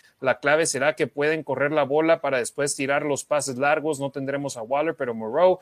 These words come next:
lo está haciendo bien cuando se le ha necesitado. Los Raiders invictos cuando Moreau tiene veinticinco snaps o más".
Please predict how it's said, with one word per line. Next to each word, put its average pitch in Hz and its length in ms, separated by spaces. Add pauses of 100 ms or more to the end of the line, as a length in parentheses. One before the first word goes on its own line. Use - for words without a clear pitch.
(280)
lo 120 100
está 147 220
haciendo 147 340
bien 170 680
cuando 127 280
se - 140
le 110 160
ha 135 300
necesitado. 120 840 (180)
Los 117 160
Raiders 147 320
invictos 151 500
cuando 120 220
Moreau 123 340
tiene 147 220
veinticinco 139 640
snaps - 540
o 131 100
más". 113 420